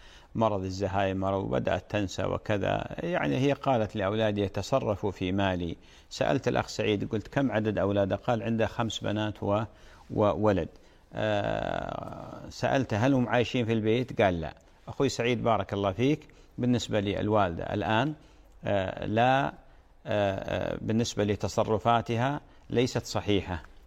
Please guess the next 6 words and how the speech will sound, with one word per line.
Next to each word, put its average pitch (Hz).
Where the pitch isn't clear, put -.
ولذلك 113
أي 139
تصرف 113
مالي 107
بالنسبة 107
للوالدة 123